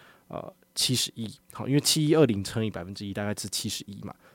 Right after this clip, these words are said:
所以算出来的结果就是七百一十三元，缴了七千一百二十，但是你拿了七百一十三，那不是十趴，那什么是十趴呢？好，那另外一个，如果你是休旅车款，好，你缴的税金是一一二三零者，那么你可以拿到的是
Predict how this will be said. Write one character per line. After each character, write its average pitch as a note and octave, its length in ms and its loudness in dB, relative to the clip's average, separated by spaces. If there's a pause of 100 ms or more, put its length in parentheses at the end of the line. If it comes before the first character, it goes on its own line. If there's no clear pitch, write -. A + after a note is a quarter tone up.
(140)
所 - 140 2
以 - 20 6
算 F3 160 6
出 E3 80 2
来 D3 60 6
的 A2 60 6
结 G2+ 260 -2
果 - 180 -6
就 - 80 -10
是 A2 140 -8
七 - 220 0
百 - 100 -2
一 G#2+ 100 -10
十 - 140 -8
三 F2+ 240 -10
元， - 100 -16 (560)
缴 A#2 160 4
了 A#2+ 140 6
七 - 320 4
千 D3 340 4
一 D#3+ 60 -4
百 - 140 -4
二 A2+ 180 0
十， - 180 -6 (280)
但 D#3+ 120 4
是 D#3+ 120 4
你 A2 140 4
拿 G2+ 180 4
了 A2+ 160 6 (420)
七 - 220 2
百 - 240 0
一 A#2+ 80 -4
十 G2+ 160 -2
三， G2+ 200 -2
那 C#3+ 80 2
不 - 120 0
是 - 160 -2
十 G2+ 260 2
趴， F#2+ 380 -10
那 A#2+ 80 -8
什 F#2+ 120 -12
么 F#2 60 -16
是 G2+ 140 -10
十 - 160 -8
趴 - 220 -14
呢？ - 260 -12
好， C#3 140 2
那 F3+ 100 8
另 F#3+ 120 8
外 F#3+ 140 12
一 D#3+ 60 8
个， C3 120 8 (200)
如 E3 100 4
果 E3+ 80 10
你 B2 60 6
是 D#3+ 100 4
休 D3+ 160 8
旅 C3 100 8
车 C3 220 4
款， F2+ 340 0
好， G2+ 200 -4
你 G2 160 -4
缴 G2 180 -2
的 A2+ 80 4
税 D3 220 6
金 C#3 120 2
是 C3+ 140 0
一 C#3 240 -2
一 C#3+ 60 4
二 C#3 120 4
三 A#2+ 240 2
零 G2+ 220 -4
者， - 180 -4 (340)
那 F3 60 2
么 E3 80 8
你 A#2 120 4
可 C#3 100 2
以 A#2 40 4
拿 G2+ 140 0
到 B2+ 140 4
的 G#2+ 80 2
是 A#2+ 180 0